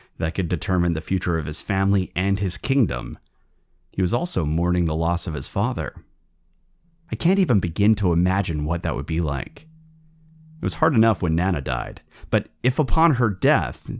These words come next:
the fate of the nation rested on a popularity contest between me and my cousin, and if, rather than mourning her,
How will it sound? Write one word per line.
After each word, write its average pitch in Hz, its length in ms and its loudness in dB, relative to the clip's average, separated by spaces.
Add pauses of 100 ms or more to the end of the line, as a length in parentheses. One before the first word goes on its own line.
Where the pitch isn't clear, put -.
the 98 100 0
fate 117 240 0
of 110 80 0
the 87 80 -2
nation 87 460 0
rested 92 420 0
on 92 100 0
a 73 60 -4
popularity 90 720 -2
contest 101 500 -2
between 82 400 0
me 87 140 2
and 90 80 2
my 73 120 -2
cousin, 113 520 -2 (500)
and 110 180 2
if, 131 300 0
rather 123 320 2
than 104 220 4
mourning 107 400 4
her, 80 300 -2